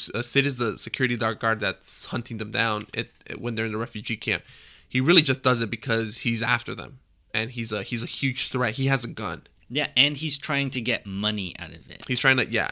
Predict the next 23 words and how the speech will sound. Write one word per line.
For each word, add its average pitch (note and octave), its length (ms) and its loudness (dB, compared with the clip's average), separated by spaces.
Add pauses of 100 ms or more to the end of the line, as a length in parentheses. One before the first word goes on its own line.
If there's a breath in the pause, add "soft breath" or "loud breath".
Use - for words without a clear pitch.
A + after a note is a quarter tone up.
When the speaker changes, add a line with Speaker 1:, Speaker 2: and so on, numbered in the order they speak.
(120)
Speaker 2:
Like, B2 120 2
for, D#3 140 -2
right F3 200 2
from G3+ 180 0
the G3+ 40 0
beginning, A2+ 680 -2 (240)
right, A2 340 2 (300 soft breath)
when A#2+ 180 -2
Sid C3 240 -2
is B2 140 -4
introduced, G2+ 840 -6 (300)
and, G#2 300 0 (100)
uh, E2+ 260 -2 (680)
so C3 180 -4
Sid F#3+ 260 2
is G3 100 0
supposed C3+ 300 0
to B2 80 -2
be, A#2 240 0
like, G#2 320 -4
their G2+ 360 -2
inside G#2+ 520 -2
man. G#2 500 -2